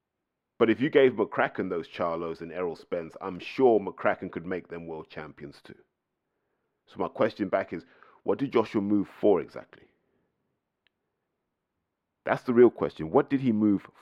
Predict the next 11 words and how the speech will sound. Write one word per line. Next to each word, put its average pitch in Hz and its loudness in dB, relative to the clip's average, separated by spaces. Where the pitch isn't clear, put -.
for? 90 2
Did 110 0
he 113 4
move 131 4
to 113 -8
get 113 4
out 110 4
of 92 -2
his 101 -4
comfort 123 -2
zone? 92 -2